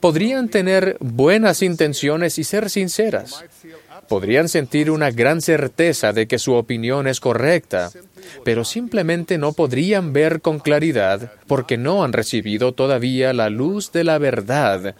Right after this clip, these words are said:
más completa. Parece ser un rasgo humano el suponer que estamos en lo correcto,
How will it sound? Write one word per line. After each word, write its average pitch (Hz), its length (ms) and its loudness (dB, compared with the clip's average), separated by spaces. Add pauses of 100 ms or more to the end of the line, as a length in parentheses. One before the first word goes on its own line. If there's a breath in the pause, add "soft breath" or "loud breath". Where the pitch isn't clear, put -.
(280 loud breath)
más 143 300 -4
completa. 95 720 -4 (2500)
Parece 135 360 2
ser 185 260 2
un 175 140 2
rasgo 147 440 2
humano 180 600 0
el 113 140 0
suponer 170 760 2
que 143 240 2
estamos 123 680 0
en 117 120 -2
lo 127 120 0
correcto, 160 720 0